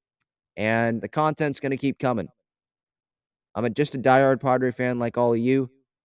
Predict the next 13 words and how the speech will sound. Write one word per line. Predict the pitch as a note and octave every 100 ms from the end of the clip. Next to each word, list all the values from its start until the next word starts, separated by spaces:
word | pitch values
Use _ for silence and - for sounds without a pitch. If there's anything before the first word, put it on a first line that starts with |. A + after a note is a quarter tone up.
| _ _
or | G2 G2 F#2+ - _
maybe | - A2
some | G#2 - D3+
of | D3
you. | C#3+ C#3+
Some | C3 B2 B2
of |
you | B2
might | A#2+ A#2
be | G2+
casual | F#2 C#3+ D3 C#3 B2+
fans, | C3 C3 B2+ G#2+
but | G2+